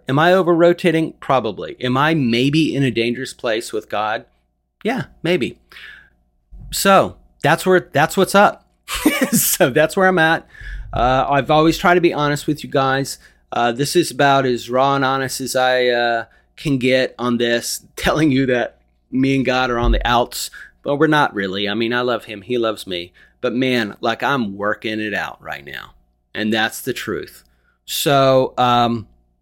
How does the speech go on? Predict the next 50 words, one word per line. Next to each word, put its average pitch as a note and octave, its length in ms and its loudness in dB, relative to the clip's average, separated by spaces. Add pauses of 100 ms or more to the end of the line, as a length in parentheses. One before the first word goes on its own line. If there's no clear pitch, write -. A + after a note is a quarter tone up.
yeah, G#3+ 220 4 (260)
I C#3+ 80 2
don't D#3+ 100 2
know. A#3 180 2 (180)
I B2 60 2
just B2+ 180 -2
<laughs> - 20 -6
thought - 180 4
I'd D#3+ 120 -2
share E3+ 240 4
that E3+ 140 6
with D#3+ 160 0
you. F3+ 160 2 (320)
Uh, D3 260 6
you D#3+ 160 4
wanna G#3 160 6
have F3+ 220 4
any F#3 200 6
interaction D#3 480 2
with F#3 160 2
this? F#3 300 2
You C#3 100 2
ever A#2+ 160 -4
felt A#2 360 -4
this E3 200 0
way E3+ 160 4
before? E3+ 460 4
You D3 120 2
ever A#2+ 140 0
got - 360 -2
to E3 80 -6
this E3+ 160 0
point F#3 300 0
before? F#3+ 460 0 (320)
You D3+ 100 0
know, D3+ 80 4
you D3 120 0
can D3 200 0
reach D#3 220 2
out D#3 220 2
to D#3+ 120 0
me, C#3+ 340 2
uh, A#2+ 500 0
on B2 220 -2
Instagram, D3+ 840 -2
uh, A#2 420 -2
Troy C#3+ 360 0
underscore C3 560 0
underscore A#2+ 480 -2
Mangum, D#3+ 500 2